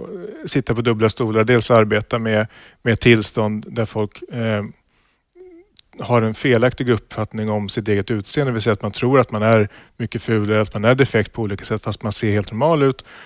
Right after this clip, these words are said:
Och samtidigt som det finns, eh, vissa studier som tyder på att, att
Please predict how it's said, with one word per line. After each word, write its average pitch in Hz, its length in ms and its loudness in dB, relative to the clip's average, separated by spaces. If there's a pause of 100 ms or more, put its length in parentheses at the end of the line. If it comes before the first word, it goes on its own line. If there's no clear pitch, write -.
(160)
Och 120 140 -6
samtidigt 117 640 2
som 117 160 -4
det 104 80 -4
finns, - 560 -4 (440)
eh, 104 180 -4
vissa 110 340 -4
studier 107 300 -4
som 104 180 -8
tyder 190 280 0
på 107 220 -2
att, - 300 -4
att - 320 -10